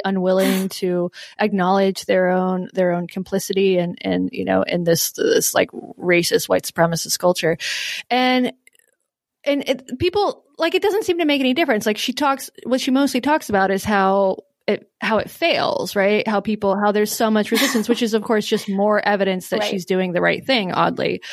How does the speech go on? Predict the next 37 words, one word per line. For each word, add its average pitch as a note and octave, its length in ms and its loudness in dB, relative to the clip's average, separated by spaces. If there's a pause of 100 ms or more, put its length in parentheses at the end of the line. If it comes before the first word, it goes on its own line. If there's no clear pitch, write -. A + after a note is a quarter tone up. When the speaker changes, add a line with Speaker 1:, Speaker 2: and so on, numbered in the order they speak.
(240)
Speaker 2:
No, E4 80 0
Speaker 1:
Um, E4 40 2
Speaker 2:
it's - 120 -4
totally G#4+ 380 0
unfalsifiable. A3+ 1200 0
Um, A3+ 180 0
Speaker 1:
Right, A3+ 380 -2
right. F#3 220 0 (100)
Speaker 2:
Yeah, D4+ 220 2
yeah. C4 320 2
And C#4+ 160 2
that's, D4+ 180 0
I D4 80 0
mean, C#4+ 320 2 (220)
it A#3 160 -4
wasn't D#4 320 0
in, C#4+ 140 2
until B3+ 280 -2
retrospect A#3 640 -2
that G#3+ 100 -2
I G3 240 0
saw G#3 380 0
that, D#4+ 400 0
but, A#3 260 0 (240)
I B3 40 0
mean, A3 260 0
yeah, A#3 240 2
in A#3 100 0
retrospect, C4 640 -2 (100)
completely D#4 320 2
unfalsifiable. G3+ 960 0
She - 160 -4
would G#3+ 120 2
ask G#3+ 320 0
us G#3+ 180 -4
to, - 80 -4
like, F#3+ 240 0